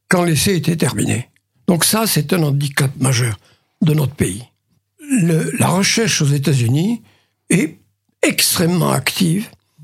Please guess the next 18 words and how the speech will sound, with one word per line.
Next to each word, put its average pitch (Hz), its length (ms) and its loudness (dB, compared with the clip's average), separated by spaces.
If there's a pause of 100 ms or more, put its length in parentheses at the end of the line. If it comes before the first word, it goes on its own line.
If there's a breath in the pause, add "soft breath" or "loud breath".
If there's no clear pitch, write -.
Et 175 280 0
à - 60 0
ce - 160 0
congrès 165 440 0
que 170 80 0
j'organise 135 460 0
chaque 117 260 -2
année, 220 400 0 (560 soft breath)
quatre-vingts 180 480 2
pour - 280 -2
cent 269 360 0
des, 156 300 0
des, 135 480 -2 (360 soft breath)
des 147 240 2
orateurs 135 560 0
sont 277 200 0
des 143 160 0
Américains. 202 540 0